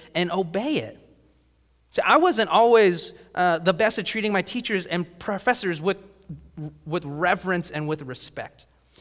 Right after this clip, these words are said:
Uh, there were many times where I would be doodling.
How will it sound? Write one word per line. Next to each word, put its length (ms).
Uh, 100
there 140
were 180
many 220
times 420
where 120
I 100
would 140
be 120
doodling. 760